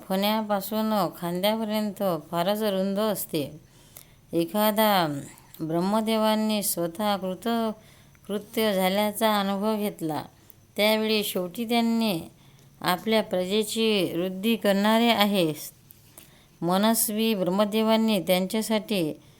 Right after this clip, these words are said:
आपल्या पुरुषाच्या आकाराच्या शरीराचा त्याग केला.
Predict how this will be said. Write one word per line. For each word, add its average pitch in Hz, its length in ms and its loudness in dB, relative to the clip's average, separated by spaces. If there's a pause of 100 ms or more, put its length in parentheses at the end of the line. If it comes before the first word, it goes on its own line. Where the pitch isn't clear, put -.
(240)
आपल्या 185 420 2
पुरुषाच्या 208 680 0
आकाराच्या 202 800 2
शरीराचा 202 560 2
त्याग 202 480 2
केला. 151 320 0